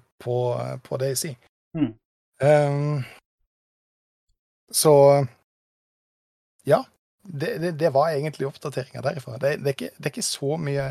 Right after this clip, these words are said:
Speaker 1: nytt som er, men, eh, har du tenkt på at du har lyst til å prøve? Har du tenkt på at du har lyst til å prøve? Det, det er en bra setning. Eh, daisy, så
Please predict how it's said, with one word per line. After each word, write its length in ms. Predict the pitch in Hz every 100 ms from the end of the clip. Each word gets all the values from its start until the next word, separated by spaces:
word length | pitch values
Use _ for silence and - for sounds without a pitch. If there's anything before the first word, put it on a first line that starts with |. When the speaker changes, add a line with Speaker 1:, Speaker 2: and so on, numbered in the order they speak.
| -
Speaker 1:
nytt 200 | 143 -
som 160 | 135 127
er, 200 | 87 110
men, 180 | 127 135 - _ _ _ _ _
eh, 440 | - - - - - - - - - -
har 380 | - 123 131 165
du 40 |
tenkt 500 | - - 147 151 - - _ _ _ -
på 160 | - 139
at 340 | 131 - - -
du 180 | 139 131
har 340 | - 120 127
lyst 400 | 131 131 - - _ _ _ _
til 200 | - 131
å 120 | - 135
prøve? 520 | - 165 123 110 156 - - _ _ _ _ _ _
Har 180 | - 139
du 80 | 151
tenkt 260 | - 139 139
på 80 | 147
at 60 |
du 60 | 143
har 80 | 139
lyst 160 | 143
til 60 | -
å 20 |
prøve? 220 | 156 160 - _ _ -
Det, 140 | 139 135 123 123
det 80 |
er 80 | 139
en 80 | 127
bra 140 | 120 117
setning. 320 | 131 - 131 - - _ _
Eh, 200 | 127 127
daisy, 400 | 123 135 135 151 113 _
så 200 | - -